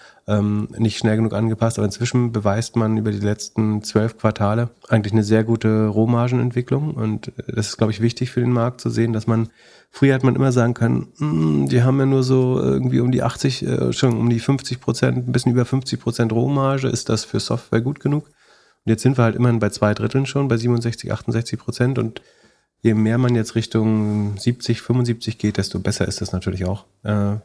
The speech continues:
für Snowflake. Die Kosten sind noch erheblich. Siebenhundertvierzig Millionen operativen Kosten hat man und so ist das Ergebnis auch noch min-, minus zweihundertfünfundachtzig Millionen.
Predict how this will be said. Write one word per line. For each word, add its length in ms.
für 140
Snowflake. 500
Die 100
Kosten 360
sind 140
noch 140
erheblich. 720
Siebenhundertvierzig 880
Millionen 640
operativen 540
Kosten 260
hat 160
man 80
und 100
so 280
ist 160
das 100
Ergebnis 540
auch 100
noch 160
min-, 300
minus 320
zweihundertfünfundachtzig 1300
Millionen. 380